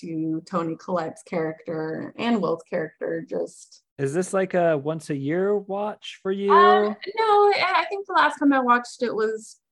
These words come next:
Speaker 1: two or three years ago, and then it had been several years before that. But, um, like, the, for the first five or ten years after it came out, I'd watch it multiple times a year, I think.
Speaker 2: So multiple times a year up till about twenty twelve,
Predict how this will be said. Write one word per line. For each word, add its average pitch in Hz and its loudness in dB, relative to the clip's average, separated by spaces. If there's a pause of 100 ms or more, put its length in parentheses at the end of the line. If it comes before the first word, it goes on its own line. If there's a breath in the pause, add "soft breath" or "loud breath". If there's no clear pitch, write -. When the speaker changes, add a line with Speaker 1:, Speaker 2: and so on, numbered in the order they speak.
(180)
Speaker 1:
two 240 -4
or 226 0
three 214 -2
years 190 0
ago, 185 -2
and 185 0
then 185 -4
it 196 -4
had 190 -6
been 180 -12
several 170 -4
years 165 -6
before 165 -6
that. - -2
But, 180 -6 (200)
um, 185 -2 (640)
like, 175 -6
the, 170 -8
for 196 -4
the 180 0
first 180 -4
five 175 -2
or 160 -4
ten 160 -6
years 156 -4
after - -6
it - -10
came 156 -6
out, 139 -2
I'd 156 -8
watch - -4
it - -6
multiple 156 -8
times - -10
a - -8
year, - -8
I 190 -10
think. - -12 (680)
Speaker 2:
So 123 -4
multiple 165 -6
times 175 -2
a 151 -6
year 135 2
up 127 -4
till 135 -2
about 120 -8
twenty 143 -8
twelve, 123 -2